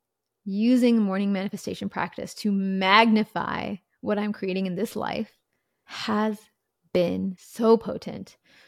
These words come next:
so powerful, magical, in fact. And it's just such a special thing to be able to do with a friend that you're really close to. It also deepens that friendship, that relationship, which is another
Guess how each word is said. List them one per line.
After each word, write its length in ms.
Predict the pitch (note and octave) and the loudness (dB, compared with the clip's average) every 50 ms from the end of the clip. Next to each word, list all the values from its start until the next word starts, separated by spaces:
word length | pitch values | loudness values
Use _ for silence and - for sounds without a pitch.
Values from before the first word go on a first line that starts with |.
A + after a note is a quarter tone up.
| _ _ _ _ | _ _ _ _
so 460 | - - - A3 A3 A#3 C4 C4+ C4+ | -18 -4 0 4 6 6 6 6 4
powerful, 720 | C4 - - - - - - - - - - - G#3 - _ _ _ _ _ _ _ _ _ _ _ | 0 -4 -6 -6 -4 -6 -8 -8 -10 -8 -8 -8 -8 -10 _ _ _ _ _ _ _ _ _ _ _
magical, 640 | - G#3+ A3+ C4 D4+ A#3+ A3 G#3 - D#3 - E3 F#3+ - | 4 6 8 8 8 6 4 0 0 -2 -2 -4 -4 -4
in 120 | - G3+ G3+ | -4 -4 -2
fact. 520 | - - - - - - - - - - _ _ _ | 0 0 0 0 -2 -4 -8 -16 -20 -20 _ _ _
And 200 | - - A#3 A3+ | -4 -2 -2 0
it's 160 | A3+ G#3+ - | -2 -2 -2
just 320 | B3 B3+ - - - - - _ | -2 -4 -4 -6 -12 -16 -20 _
such 180 | - - C4 C4 | -4 -2 -2 0
a 80 | D4 - | 0 0
special 380 | - - G#3+ G#3+ - A3 G#3 | 0 0 -2 0 0 -2 -2
thing 240 | G#3+ - G3+ G3 G#3 | -2 -2 -4 -4 -4
to 80 | - - | -4 -4
be 120 | F#3 F#3+ | -4 -2
able 140 | F#3+ F#3+ G3 | -2 -2 -2
to 80 | G3 F3+ | -4 -4
do 200 | F3+ F3 F3 F3+ | -4 -4 -4 -4
with 140 | F3+ F3 F3 | -4 -4 -4
a 120 | - - | -6 -6
friend 400 | - - F3+ F3 F#3 F#3+ G3+ G3 | -6 -6 -6 -4 -2 -2 -2 -2
that 100 | F#3 - | -4 -4
you're 120 | F3 F3+ | -6 -4
really 240 | E3+ F3+ F3+ F#3+ A#3 | -4 -2 -2 -2 -4
close 300 | A3 - - - G3+ - - | -4 -6 -8 -8 -8 -8 -6
to. 280 | - A3 A#3 B3 B3+ B3 _ _ _ _ _ _ _ _ _ _ _ _ _ _ - - | -4 -4 -2 -4 -4 -6 _ _ _ _ _ _ _ _ _ _ _ _ _ _ -14 -10
It 80 | G#3+ | -8
also 540 | G#3 G#3+ G#3+ - A#3 A3+ A3 G#3+ G#3+ G#3 G#3 | -6 -6 -4 -2 0 0 2 0 0 -2 -4
deepens 340 | F#3 G#3+ G#3+ F#3+ A#3 A#3 - | -4 -2 0 2 2 2 2
that 160 | - - - | 0 -2 -2
friendship, 380 | - F#3 F3+ G3+ - A3 A3 G3+ | -4 -4 -4 -2 -2 -2 -2 -2
that 140 | F#3 - | -4 -4
relationship, 480 | - F3+ F3+ F3+ G3+ - G#3+ - C4+ - | -4 -4 -4 -4 -4 -6 -6 -8 -8 -10
which 120 | - - | -10 -8
is 80 | G3 F#3 | -6 -4
another 420 | G3+ G3 G3 G3 G3 G3+ G3 F#3+ | -4 -2 -2 -2 -4 -4 -6 -6